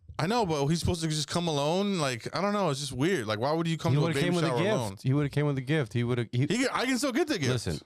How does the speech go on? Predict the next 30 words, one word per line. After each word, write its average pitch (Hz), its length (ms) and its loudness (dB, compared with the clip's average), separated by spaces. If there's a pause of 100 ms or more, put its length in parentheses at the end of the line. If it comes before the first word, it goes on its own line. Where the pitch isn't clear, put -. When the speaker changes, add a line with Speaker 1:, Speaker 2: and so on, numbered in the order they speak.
Speaker 2:
Raul 120 480 2
was 147 140 2
upset 127 420 -2
that 98 100 -6
you 101 100 0
invited 101 360 0
him. 104 240 0
Edward 104 320 0
was 95 120 -6
upset 92 360 -4
that 80 120 -12
you 87 260 -12
didn't 95 300 -2
invite 120 640 -2
him. 101 320 -12
Speaker 1:
<laughs> 80 100 -14
Speaker 2:
Reverse 110 540 -2
it. 73 120 -6 (840)
You 101 120 -2
know 110 40 2
what 113 80 2
I 117 40 0
mean? 135 200 0
Make 135 160 2
your 147 80 -4
friends 143 240 -2
happy. 135 400 -2 (1700)
Speaker 1:
I 104 60 -2
guess 110 200 -2
so. 90 240 -6